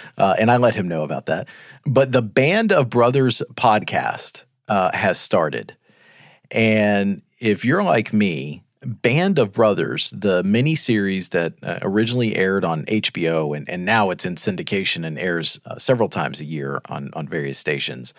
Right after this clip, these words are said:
This was, like, a formative experience,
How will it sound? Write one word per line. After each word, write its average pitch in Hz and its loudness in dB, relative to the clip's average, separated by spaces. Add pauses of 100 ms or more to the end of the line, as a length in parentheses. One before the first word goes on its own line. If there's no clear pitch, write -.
(880)
This 127 2
was, 175 0
like, 95 -2
a 95 -4
formative 113 2
experience, 90 -2